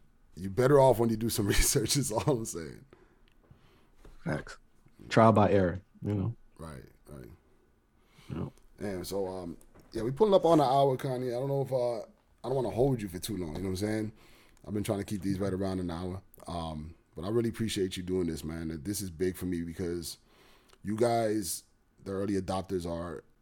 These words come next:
Speaker 1: like, the leaders in the space now, which is fucking sick to, you know, because we was some dudes, man. You know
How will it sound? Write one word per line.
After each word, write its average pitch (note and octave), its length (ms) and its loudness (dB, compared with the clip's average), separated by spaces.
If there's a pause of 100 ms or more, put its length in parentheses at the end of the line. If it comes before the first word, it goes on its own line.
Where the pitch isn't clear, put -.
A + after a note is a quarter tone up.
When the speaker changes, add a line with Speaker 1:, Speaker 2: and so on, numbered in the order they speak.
(600)
Speaker 1:
like, E2+ 200 -12 (280)
the F#2 120 -8
leaders G#2+ 340 0
in F#2+ 60 -2
the E2+ 80 -4
space G2 320 -2
now, D2+ 160 -8
which D#2 180 -8
is F#2+ 140 -12 (340)
fucking C#3 480 2
sick - 340 -4
to, - 120 -8
you G2+ 120 -2
know, A#2 60 -2
because A#2 240 0
we D3+ 100 2
was E3+ 160 8
some E3 160 4
dudes, D#3+ 320 10
man. A#2 180 -2
You C3 40 -2
know C3 40 -4